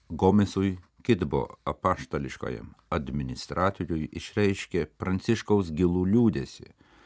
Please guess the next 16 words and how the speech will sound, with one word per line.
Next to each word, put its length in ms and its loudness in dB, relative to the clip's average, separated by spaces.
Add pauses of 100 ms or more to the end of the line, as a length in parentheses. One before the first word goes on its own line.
(400)
Be 180 2
mažiausiai 640 2 (300)
trisdešimt 560 -2
trijų 340 0 (320)
žuvusių, 600 0 (480)
apie 260 2
dešimt 760 -2
žmonių 500 0
yra 160 2
dingę 460 4
be 260 0
žinios 720 -6 (320)
ir 160 4
sužeista 640 -4
dvidešimt 720 -4
žmonių. 380 -10